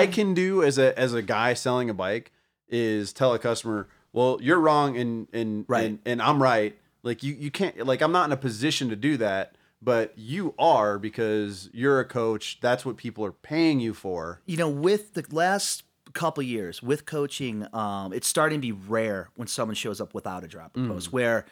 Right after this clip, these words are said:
Speaker 1: five years ago, um, it would be the other way around, especially once you get back east. And when you, when someone is there without a dropper post, so, like, I know, I, I know that I should, and I'm going to, I'm gonna get a new bike. I wanna
Speaker 2: Yeah.
Speaker 1: take the camp first.
Speaker 2: Right.
Speaker 1: You know, so you don't have to twist many arms anymore.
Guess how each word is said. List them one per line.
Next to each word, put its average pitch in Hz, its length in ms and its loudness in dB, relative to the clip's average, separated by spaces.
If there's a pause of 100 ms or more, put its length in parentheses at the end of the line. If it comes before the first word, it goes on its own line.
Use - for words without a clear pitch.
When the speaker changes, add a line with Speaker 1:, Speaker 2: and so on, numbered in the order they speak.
(540)
Speaker 1:
five 104 320 0
years 110 260 -4
ago, 107 480 -2
um, 92 600 -6
it 107 80 -4
would 101 120 -6
be 107 100 -8
the 95 100 -6
other 92 160 -8
way 90 140 -10
around, 85 240 -10
especially 156 360 -2
once 131 160 -2
you 117 60 -12
get 113 160 -6
back 101 300 -8
east. 95 200 -12
And 147 80 -6
when 139 120 2
you, 131 220 0
when 143 140 -2
someone 180 380 -2
is 147 180 -4
there 131 180 0
without 113 320 -4
a 101 40 -10
dropper 104 320 -8
post, 104 220 -6
so, 104 60 -10
like, 101 160 -6
I 110 120 -2
know, 95 260 -6 (100)
I, 98 120 -8
I 104 140 -8
know 107 280 -2
that 101 80 -4
I 95 80 -4
should, 107 280 -4
and 98 100 -6
I'm 92 100 -10
going 123 300 -2
to, 127 200 -4
I'm 104 80 -4
gonna 101 160 -8
get 101 120 -6
a 95 40 -6
new 92 120 -6
bike. 113 400 -2
I - 20 -10
wanna 104 140 -4
Speaker 2:
Yeah. 92 60 -8
Speaker 1:
take 98 160 -8
the - 40 -20
camp 98 300 -10
first. 110 300 -6
Speaker 2:
Right. 85 340 -8 (320)
Speaker 1:
You 131 80 0
know, 110 140 0
so 123 420 2 (540)
you 147 140 2
don't 180 160 6
have 175 200 2
to 156 80 -10
twist 151 340 -2
many 123 180 0
arms 117 300 0
anymore. 101 560 -4